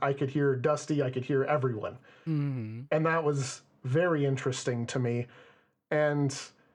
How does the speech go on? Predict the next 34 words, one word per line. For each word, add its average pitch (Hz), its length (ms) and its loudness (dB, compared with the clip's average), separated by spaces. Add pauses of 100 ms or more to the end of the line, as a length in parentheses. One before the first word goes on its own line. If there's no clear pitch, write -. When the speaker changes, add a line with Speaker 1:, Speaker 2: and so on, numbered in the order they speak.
(500)
Speaker 1:
I, 147 160 0 (460)
I 147 100 2
mean, 143 300 2
the 143 180 2
remaster, 147 560 2
I 160 140 4
think, 117 260 -2
is 123 100 0
just - 440 -6
phenomenal. 117 840 -2
I 135 120 2
listened 135 420 0
to 151 140 2
it 147 120 -2
probably 131 420 0
six - 320 -4
or 139 60 2
seven 127 340 0
times 127 360 -2
after 131 320 0
I 123 60 2
listened 127 380 0
to 123 320 -2 (140)
the - 80 -4
first 185 300 2
one, 156 100 2
'cause 147 140 -2
the 156 60 2
first 277 260 0
one's 349 160 2
just - 160 -2
so 160 140 2
raw 131 480 0 (420)
and 131 260 2